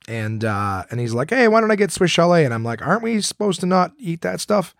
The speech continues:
Right? You're the one who got me on this, this rabbit food diet." And, uh, pretty sure that, that, that Swiss Chalet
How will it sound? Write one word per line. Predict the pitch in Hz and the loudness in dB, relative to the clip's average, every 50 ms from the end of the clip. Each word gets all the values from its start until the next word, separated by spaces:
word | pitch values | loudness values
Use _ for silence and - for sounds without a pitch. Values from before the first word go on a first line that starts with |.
| _ _ _ _ _ _ _ _ _ - | _ _ _ _ _ _ _ _ _ -2
Right? | 170 180 190 175 | 2 2 4 4
You're | 160 160 165 | 4 2 4
the | |
one | 170 165 160 | 4 2 2
who | 151 | 4
got | 156 151 147 151 | 2 2 2 2
me | 151 | 2
on | 147 143 143 | 2 2 2
this, | 143 131 - - | 0 0 -2 -4
this | - 139 127 110 - | -4 -4 -4 -4 -2
rabbit | 117 123 123 127 131 131 - | -2 0 0 0 0 -2 -2
food | - 135 131 127 123 | 0 0 0 0 2
diet." | 131 127 127 135 135 131 - _ _ _ _ _ _ _ _ _ _ _ - | 4 4 6 6 4 4 2 _ _ _ _ _ _ _ _ _ _ _ -8
And, | 107 104 107 107 104 98 95 104 | -6 -4 -2 0 0 -2 -2 0
uh, | 101 101 92 95 95 95 92 90 90 87 | 0 0 0 0 0 0 -2 -2 -4 -4
pretty | - - 139 143 135 | 0 0 2 2 2
sure | - - 139 131 135 131 | 2 2 4 4 4 4
that, | 117 110 104 98 _ _ - | 4 2 0 -2 _ _ -10
that, | - 95 87 _ _ - | -10 -10 -10 _ _ -20
that | - - - | -20 -10 -8
Swiss | - - - 131 131 | -6 0 0 2 2
Chalet | - - 123 120 120 117 113 107 107 107 107 104 98 | 4 2 2 0 0 -2 -2 -2 -2 -2 -4 -4 -6